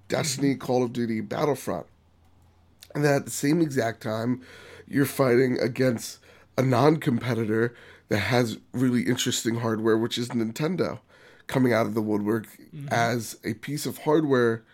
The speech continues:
Speaker 2: With great first
Speaker 1: Yeah,
Speaker 2: party games.
Speaker 1: which is bringing in, yeah, its first party games. Mario Odyssey that stole the show at E three. So now you have a console that's coming out and you're like,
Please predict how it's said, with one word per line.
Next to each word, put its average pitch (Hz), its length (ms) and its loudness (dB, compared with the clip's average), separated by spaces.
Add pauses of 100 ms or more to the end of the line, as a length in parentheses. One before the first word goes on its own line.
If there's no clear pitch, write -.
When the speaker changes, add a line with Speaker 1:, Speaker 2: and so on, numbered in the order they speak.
(240)
Speaker 2:
With 175 220 -4
great 175 320 0
first - 220 4
Speaker 1:
Yeah, - 140 4
Speaker 2:
party 160 260 0
games. 139 240 -2
Speaker 1:
which 151 180 2
is 139 120 -4
bringing 151 340 6
in, 156 160 4
yeah, 160 220 6
its 120 260 -4
first 147 260 -2
party 127 260 0
games. 117 460 -2 (460)
Mario 117 480 6
Odyssey 117 460 2
that 107 240 -2
stole 113 320 0
the 113 100 -4
show 120 280 0
at 107 140 0
E 110 100 0
three. 104 460 -4 (320)
So - 220 2
now 131 260 4 (300)
you 170 180 0
have 175 220 6
a 135 40 -2
console 123 460 -2
that's 117 220 -6
coming 123 340 0
out 110 240 -2
and 101 100 -2
you're 120 140 0
like, 110 300 -8